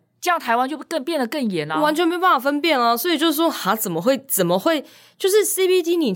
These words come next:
Speaker 2: 拿去加面膜，然后加什么，诶，他们还有那个什么 energy drink，
Speaker 1: 是。
Speaker 2: 那种粉末，然后
Speaker 1: 是。
Speaker 2: 这样也说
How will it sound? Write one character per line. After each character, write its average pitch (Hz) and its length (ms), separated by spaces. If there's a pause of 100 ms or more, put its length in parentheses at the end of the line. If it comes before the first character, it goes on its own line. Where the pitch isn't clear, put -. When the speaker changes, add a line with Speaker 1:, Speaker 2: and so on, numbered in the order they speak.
(140)
Speaker 2:
拿 220 160
去 302 100
加 285 180
面 294 160
膜， 185 260
然 190 140
后 269 140
加 262 340
什 233 120
么， 180 140
诶， - 140
他 262 140
们 277 100
还 208 80
有 220 120
那 214 100
个 214 100
什 196 80
么 175 100
energy 208 380
drink， 175 320
Speaker 1:
是。 185 440
Speaker 2:
那 294 120
种 269 80
粉 208 280
末， 202 300
然 165 100
后 285 100
Speaker 1:
是。 196 240
Speaker 2:
这 339 320
样 311 240
也 160 240
说 226 580